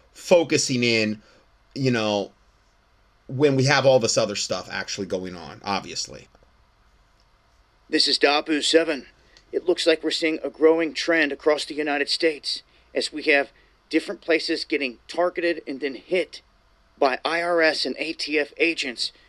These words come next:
Speaker 2: And here now in Montana, this is the latest where this gun store gets hit with this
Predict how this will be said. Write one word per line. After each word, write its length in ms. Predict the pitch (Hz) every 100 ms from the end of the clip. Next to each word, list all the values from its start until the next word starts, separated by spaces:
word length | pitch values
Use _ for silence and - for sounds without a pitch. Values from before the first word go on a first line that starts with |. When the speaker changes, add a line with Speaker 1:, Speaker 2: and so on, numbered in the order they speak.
| _ _
Speaker 2:
And 120 | 123
here 180 | 139 165
now 440 | 147 160 170 147 -
in 140 | 156
Montana, 580 | 151 151 - 170 175 156
this 220 | 131 151
is 80 | 156
the 100 | -
latest 460 | 139 165 156 - -
where 80 | 143
this 180 | 135
gun 340 | - 160 170 190
store 400 | - 170 123 123
gets 260 | - 147
hit 200 | - 170
with 160 | 151 -
this 240 | 135 -